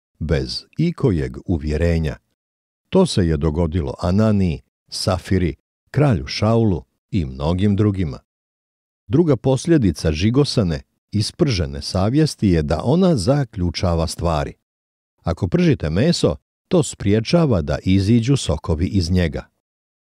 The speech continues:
Pavao piše: „Istinu govorim u Kristu, ne lažem,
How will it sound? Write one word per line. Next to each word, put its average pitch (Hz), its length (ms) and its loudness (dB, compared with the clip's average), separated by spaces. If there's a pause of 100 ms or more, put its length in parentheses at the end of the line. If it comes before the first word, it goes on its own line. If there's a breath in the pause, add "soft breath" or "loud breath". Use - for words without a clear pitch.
(260)
Pavao 76 420 -2
piše: 90 460 -2 (880)
„Istinu 151 540 2
govorim 101 520 2
u 87 60 0
Kristu, 127 540 0 (380)
ne 73 180 0
lažem, 104 400 2